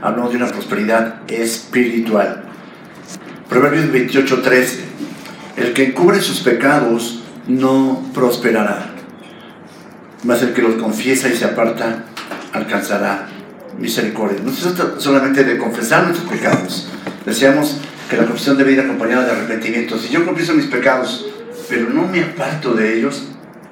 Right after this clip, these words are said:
no voy a prosperar espiritualmente. Dios no se va a agradar en eso. Porque, ¿qué caso tiene que confiese mis pecados y confiese mis pecados y esté de manera reiterada en el pecado, en el pecado? ¿Estás,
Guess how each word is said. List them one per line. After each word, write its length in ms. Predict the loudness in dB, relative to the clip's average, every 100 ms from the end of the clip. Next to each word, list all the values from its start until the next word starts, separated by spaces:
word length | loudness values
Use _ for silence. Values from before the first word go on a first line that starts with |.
| -20 -20 -14
no 160 | -6 0
voy 120 | 0
a 80 | 0
prosperar 420 | -4 -4 0 2
espiritualmente. 680 | 0 -4 -6 -6 -6 -8 -10 -16 -18 -20 -20 -16
Dios 300 | -6 -4 -2
no 100 | -2
se 140 | -4 -2
va 120 | -2
a 20 |
agradar 320 | -4 -6 -6 -8
en 80 |
eso. 320 | -10 -10 -12 -16 -18 -20 -20 -12
Porque, 440 | -8 -2 0 -2 -4 -14 -14 -4
¿qué 120 | -2
caso 240 | -2 -4
tiene 240 | -2 -2 -2
que 100 | -4
confiese 340 | -4 -4 -2
mis 120 | -4
pecados 520 | -2 2 2 2 -2
y 60 | -8
confiese 360 | -10 -10 -10 -12
mis 80 |
pecados 540 | -4 -2 0 -2 -6 -10 -12 -4
y 140 | -2
esté 200 | 2 0
de 80 | 0
manera 200 | 2 2
reiterada 580 | 2 -2 0 2 2 -2
en 80 | -6
el 100 | -6
pecado, 360 | -4 0 0
en 60 | 0
el 60 | -6
pecado? 360 | 0 0 0 -6 -12 -16 -18 -14
¿Estás, 460 | -12 2 2 2